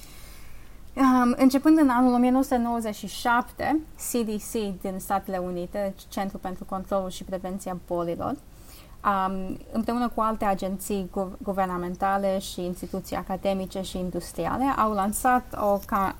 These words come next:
um, campanie de educație națională, uh, de informare a medicilor și a consumatorilor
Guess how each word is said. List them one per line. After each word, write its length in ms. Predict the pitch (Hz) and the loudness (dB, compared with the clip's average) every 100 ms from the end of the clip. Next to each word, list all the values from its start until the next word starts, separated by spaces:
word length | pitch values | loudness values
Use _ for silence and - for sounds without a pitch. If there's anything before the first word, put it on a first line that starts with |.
| 196 185 | 0 0
um, 100 | 180 | -2
campanie 520 | 202 190 208 220 226 | -4 0 0 2 0
de 140 | 214 | 2
educație 640 | 202 196 185 208 208 - 196 | 2 2 2 2 2 2 0
națională, 600 | 190 - 190 196 226 254 262 - - - - - | 0 -2 -4 0 2 2 0 -6 -14 -14 -8 0
uh, 160 | 202 202 | 2 4
de 100 | 214 | 2
informare 560 | 214 220 208 208 220 | 2 2 4 6 6
a 140 | 214 190 | 4 2
medicilor 600 | 190 190 202 - 208 190 | 2 0 -2 -4 -2 -2
și 180 | - 208 | -2 -2
a 160 | 196 202 | 0 0
consumatorilor 840 | 190 185 190 185 - 202 214 | -4 -6 -4 -6 -2 -2 0